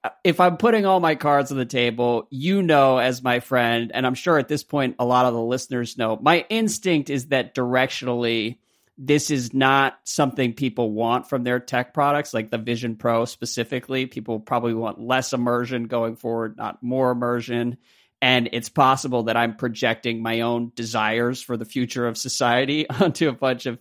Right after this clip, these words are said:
faceless consumers. But it's also possible that, you know,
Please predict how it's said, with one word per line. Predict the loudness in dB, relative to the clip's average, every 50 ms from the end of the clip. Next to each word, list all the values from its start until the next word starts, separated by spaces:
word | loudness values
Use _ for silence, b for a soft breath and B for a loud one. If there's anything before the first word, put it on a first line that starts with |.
| _
faceless | 0 0 0 0 -2 -4 -6 -6 -4
consumers. | -6 -6 -6 -4 -4 -4 -4 -2 -2 -2 -2 -2 -4 -4
But | -2 0 2 2 2 0 -2 b b b b b b b
it's | -2 0 4 6
also | 6 6 6 6 4 2 4
possible | 6 6 6 6 6 2 0 0 0 0 2
that, | 2 0 0 0 -2 -2
you | 0 2
know, | 2 2 2 0 -2 -4